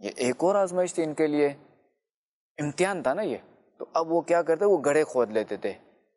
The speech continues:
घड़ा इस तरह का कि जो है वो मछली जब आ जाए ना अंदर, अब वो घड़े में फंस जाए।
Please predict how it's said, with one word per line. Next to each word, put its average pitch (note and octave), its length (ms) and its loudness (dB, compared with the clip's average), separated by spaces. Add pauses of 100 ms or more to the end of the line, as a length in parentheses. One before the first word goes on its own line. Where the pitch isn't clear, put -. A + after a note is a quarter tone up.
(120)
घड़ा C#3 220 2
इस D#3 160 -2
तरह E3 180 0
का D#3 160 2
कि C#3+ 180 2 (460)
जो C3 80 2
है C3+ 40 6
वो C#3 140 4
मछली B2+ 380 0
जब C#3 220 0
आ E3 180 2
जाए E3+ 180 0
ना E3 100 -2
अंदर, D3 280 2 (520)
अब C3 80 0
वो C#3 240 0 (760)
घड़े D3 200 2
में C#3+ 100 2
फंस B2+ 320 -4
जाए। G2 160 0